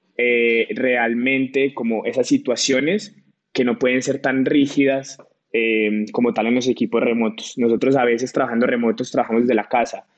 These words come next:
Seguramente vamos a tener, eh, niños en la casa, perros, tenemos que hacer muchas cosas internas también de la, de lavar ropa, la-, la-, lavar también los platos. Entonces, esa flexibilidad también se, se resume en darles espacio también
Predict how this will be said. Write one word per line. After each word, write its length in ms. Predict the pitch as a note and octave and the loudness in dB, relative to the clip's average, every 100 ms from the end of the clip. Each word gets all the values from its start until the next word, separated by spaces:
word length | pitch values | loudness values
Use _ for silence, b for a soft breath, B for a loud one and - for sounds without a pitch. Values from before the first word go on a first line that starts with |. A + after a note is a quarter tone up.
| _ _ _ | _ _ _
Seguramente 640 | - A#2 A#2 A2+ A#2+ A#2+ | -2 2 2 2 -2 -2
vamos 200 | B2+ B2+ | -2 0
a 80 | A#2+ | -2
tener, 440 | A2+ A2 G#2+ G#2 - _ _ _ _ | 0 0 0 0 -6 _ _ _ _
eh, 260 | B2+ B2 B2 | 2 4 6
niños 440 | D3 D3 C#3 B2+ | 6 6 4 2
en 120 | B2+ | 0
la 140 | A2+ A2 | 0 0
casa, 480 | B2+ B2+ A#2+ G2 - | -2 -2 -2 -4 -2
perros, 480 | C3 B2+ A#2+ G#2 - | -2 -2 -4 -8 -8
tenemos 280 | A2 A2 | -8 -6
que 260 | - B2 A#2+ | 0 2 2
hacer 400 | A#2+ - B2 B2 | -2 -4 -4 -2
muchas 400 | B2 B2 B2+ A#2+ | -4 -4 -4 -6
cosas 340 | - B2+ B2+ A#2 | -2 0 0 0
internas 600 | A2 - A#2 A2 A#2 - | -4 -2 -4 -2 -8 -8
también 360 | A2+ A2+ A2 | -4 -2 -2
de 100 | A2+ | 0
la, 420 | A#2 A2+ G#2+ G#2 - _ _ | 2 2 0 -4 -14 _ _
de 120 | - A2 | -2 0
lavar 280 | G#2+ G#2+ | 2 0
ropa, 360 | A2+ B2+ A#2+ A2 | 2 0 0 0
la-, 200 | G#2+ G2 | 2 0
la-, 220 | A2 G#2+ | 0 0
lavar 360 | A#2 A2 A2 G2+ | 0 0 0 -2
también 320 | G#2+ A#2 A2+ | 0 0 0
los 140 | A2+ | -2
platos. 420 | - B2 A#2 G2+ G#2+ | 0 0 0 -6 -8
Entonces, 580 | G#2 G#2+ A2 A#2+ - b b b b b | -4 -2 2 0 0 b b b b b
esa 220 | C#3 C#3 | -2 0
flexibilidad 640 | C#3 C#3 - B2+ A#2 A#2 A2 | 0 0 2 2 4 2 0
también 320 | B2 C3 C3 | 0 0 0
se, 680 | C3+ C3 C3 B2+ B2+ - _ - | 2 2 4 4 2 -2 _ -8
se 180 | B2+ | -4
resume 640 | A2+ G#2+ A2+ A2+ A#2 B2+ A#2+ | 0 0 0 0 0 0 0
en 200 | A2+ A2+ | 0 -2
darles 300 | A#2 A#2 C3 | 0 2 2
espacio 460 | C#3+ - C3+ B2 C#3 | -2 -2 -2 0 0
también 540 | A#2 A#2 A2+ A2+ A#2 | 0 2 2 0 -6